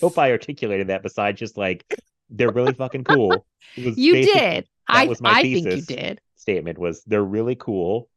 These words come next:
Speaker 1: and I like
Speaker 2: You were able to back it up. If I was grading your paper, I would
Speaker 1: <laughs> Okay.
Speaker 2: give you high marks.
Speaker 1: Cool.
Speaker 2: Yeah.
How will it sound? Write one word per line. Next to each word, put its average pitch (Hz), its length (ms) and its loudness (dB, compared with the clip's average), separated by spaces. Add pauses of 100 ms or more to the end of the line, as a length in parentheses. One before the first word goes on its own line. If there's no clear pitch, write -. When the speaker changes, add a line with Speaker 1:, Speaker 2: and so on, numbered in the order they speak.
Speaker 1:
and 90 120 -10
I 92 100 -6
like 95 340 -2
Speaker 2:
You 240 180 4
were 349 140 4
able 277 340 4
to 320 160 0
back 208 320 0
it 226 140 2
up. 185 200 0
If 202 120 -6
I 190 100 0
was 220 160 -2
grading 202 400 -4
your 214 140 -4
paper, 165 680 -8
I 160 140 -6
would 156 600 -6 (140)
Speaker 1:
<laughs> - 140 -20 (100)
Okay. 190 200 -6
Speaker 2:
give 190 60 -4
you 170 100 -6
high 175 180 -2
marks. 160 460 -8
Speaker 1:
Cool. - 100 -20 (140)
Speaker 2:
Yeah. - 200 -16